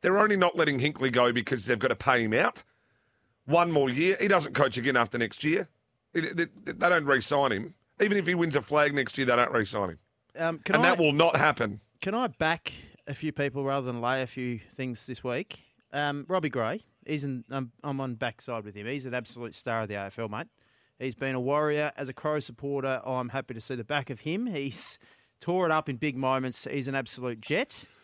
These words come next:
Speaker 1: Twelve times he's kicked a score in the last quarter to put his team in front, and on those twelve occasions, ten times Port Adelaide won.
Speaker 2: That's phenomenal. So there you go. That speaks languages. Like, his stats might not meet, read as good as some other Port Adelaide greats,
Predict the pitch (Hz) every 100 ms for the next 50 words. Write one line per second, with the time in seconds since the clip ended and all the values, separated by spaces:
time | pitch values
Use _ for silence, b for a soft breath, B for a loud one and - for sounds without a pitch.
0 | b - 165 190 202 - 165 175 160 139
1 | 143 - 156 - - - 143 139 131 127
2 | 131 - - 127 120 107 131 127 - 123
3 | 120 110 104 123 131 - 139 120 123 131
4 | - 131 127 117 - 117 117 107 107 117
5 | - - 135 117 110 113 110 - 110 101
6 | 101 98 87 90 71 69 117 - 113 113
7 | 110 104 92 113 120 117 120 147 - -
8 | 160 139 - - - 135 135 131 131 160
9 | 156 - 220 233 185 180 165 160 151 156
10 | - 147 156 143 123 156 147 - 143 135
11 | 131 - 143 135 131 127 113 156 285 -
12 | -